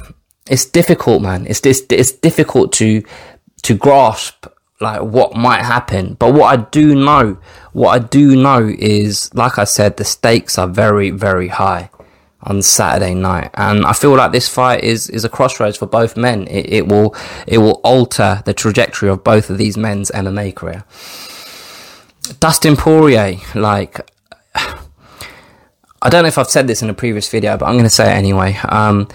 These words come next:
the, the, I, I forget the name of the documentary that he was in when he was, either he was just an amateur M M A fighter, or it was, he was very, very, very, very early on in his career, like his first or second fight or whatever,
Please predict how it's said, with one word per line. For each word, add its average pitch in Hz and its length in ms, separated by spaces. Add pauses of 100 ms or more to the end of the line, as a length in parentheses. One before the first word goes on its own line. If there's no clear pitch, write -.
(440)
the, 127 200
the, - 240 (280)
I, 117 320
I - 140
forget 127 280
the 135 60
name 123 280
of 113 60
the 110 60
documentary 113 560
that 90 140
he 107 80
was 101 200
in 101 260
when 101 140
he 104 100
was, 104 180
either 143 240
he 147 120
was 127 100
just 120 160
an 123 120
amateur 123 400
M 113 140
M 113 140
A 113 120
fighter, 104 380
or 104 280
it 95 100
was, 104 220
he 107 140
was 107 220
very, 120 440
very, 110 340
very, 107 400
very 107 480
early 104 280
on 110 160
in 101 120
his 101 100
career, 98 240
like 98 160
his - 160
first - 520
or - 60
second - 420
fight 101 280
or 98 140
whatever, 104 420